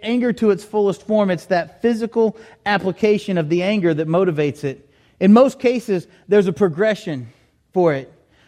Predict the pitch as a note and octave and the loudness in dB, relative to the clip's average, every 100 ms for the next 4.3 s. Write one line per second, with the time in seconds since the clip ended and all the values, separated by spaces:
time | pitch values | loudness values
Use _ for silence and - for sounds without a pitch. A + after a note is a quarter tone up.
0 | - A3 C4 B3+ A#3 E3+ A#3 A#3 A#3+ A#3+ | 0 4 4 2 -4 0 0 0 0 -2
1 | A3 G3+ F#3 F#3 F#3 A#3+ C#4 D4 C#4 G3 | -2 0 0 -2 -2 2 2 4 2 -2
2 | - A3+ A#3 G#3+ A#3 A3+ A3+ F#3+ F3 A3+ | -4 -2 -2 -4 -2 -2 -2 -2 0 0
3 | G#3+ - A3+ A3 G#3+ F#3+ E3 A3+ G#3 G#3 | 0 -4 -2 0 -2 -2 -4 -2 -2 -2
4 | A3 A3 G#3+ | 0 0 0